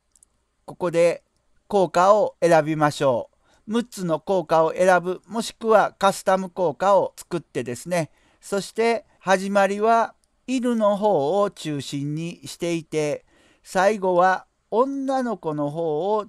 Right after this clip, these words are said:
中心にします。これで始まりから終わり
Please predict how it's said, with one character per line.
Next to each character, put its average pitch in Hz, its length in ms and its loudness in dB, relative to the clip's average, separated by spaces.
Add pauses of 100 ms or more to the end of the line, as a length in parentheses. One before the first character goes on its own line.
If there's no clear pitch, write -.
中 147 260 -8
心 143 300 -10
に 160 160 -8
し - 120 -10
ま 127 200 -2
す。 - 160 -20 (340)
こ 220 120 -4
れ 233 120 2
で 240 380 0
始 196 320 -2
ま 190 160 0
り 180 140 -4
か 180 180 -2
ら 156 240 0
終 151 200 0
わ 151 60 2
り 156 240 -6